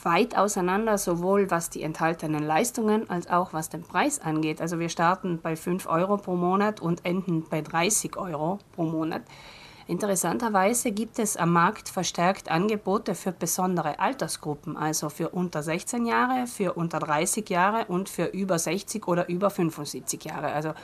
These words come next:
der Markt hat sich noch einmal diversifiziert und man spricht jetzt wirklich konkrete Marktsegmente an. Hier auch der Tipp, halten Sie vielleicht fest, was Sie in einem Monat tatsächlich mit dem Handy so machen und suchen sich den Vertrag nach diesen Kriterien aus.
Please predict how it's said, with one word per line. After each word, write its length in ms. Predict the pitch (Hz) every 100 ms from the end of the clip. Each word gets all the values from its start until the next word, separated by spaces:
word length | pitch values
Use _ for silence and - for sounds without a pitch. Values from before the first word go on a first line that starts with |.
| - - - - -
der 60 | 180
Markt 420 | 170 185 - -
hat 120 | 180
sich 280 | - 170 -
noch 380 | 185 175 175 175
einmal 440 | 180 170 156 156 165
diversifiziert 1120 | 156 147 147 170 - 160 - 156 156 170 -
und 380 | 165 156 -
man 140 | 160 151
spricht 420 | - 165 147 -
jetzt 260 | 156 - -
wirklich 340 | 160 170 -
konkrete 640 | - 170 165 151 147 165 147 -
Marktsegmente 840 | 156 147 147 - 175 160 156 160
an. 260 | 156 160 185 - - - - - - -
Hier 300 | 180 180 160
auch 160 | 165 175
der 180 | 165
Tipp, 380 | 143 180 - - -
halten 280 | 151 165 170
Sie 280 | - 175 170
vielleicht 380 | - 160 151 -
fest, 400 | 165 175 - -
was 320 | 160 165 -
Sie 180 | 190 180 -
in 160 | 165
einem 240 | 165 165 156
Monat 400 | 160 175 165 -
tatsächlich 680 | - - - 160 - 180
mit 180 | 170 160
dem 120 | 165
Handy 240 | 156 156 165
so 160 | 165
machen 400 | 156 156 175 160
und 160 | 160 156
suchen 260 | 170 165 156
sich 180 | 156
den 200 | - 151
Vertrag 520 | 151 147 - 151 - 170
nach 200 | 156 -
diesen 340 | 175 165 165
Kriterien 540 | 156 135 165 165 156
aus. 280 | 165 156 139